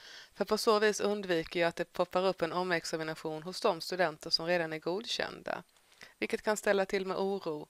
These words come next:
och många frågor till mig som lärare. Så även här väljer jag redigera. Och i det här fallet, när det alltså är en separat uppgift just för omexaminationen,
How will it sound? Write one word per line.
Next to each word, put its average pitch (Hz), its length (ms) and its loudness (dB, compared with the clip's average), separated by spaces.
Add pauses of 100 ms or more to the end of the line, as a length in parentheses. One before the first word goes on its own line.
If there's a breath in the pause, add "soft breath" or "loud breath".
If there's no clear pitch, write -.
och - 500 0
många 170 460 -2 (140)
frågor 165 340 -2
till 165 140 -10
mig 156 140 -6
som - 200 -8
lärare. 160 440 -6 (480 loud breath)
Så - 140 0
även 220 240 4
här 226 240 4
väljer 202 400 4
jag 185 100 -2
redigera. 185 760 0 (1500 loud breath)
Och 214 160 2
i 226 40 4
det 233 100 4
här 269 240 6
fallet, 170 440 4
när 196 100 4
det 196 60 8
alltså 190 200 2
är 202 140 4
en 175 160 -2
separat 208 800 4
uppgift - 440 -4
just 196 380 -4
för 175 200 4
omexaminationen, 170 1700 -4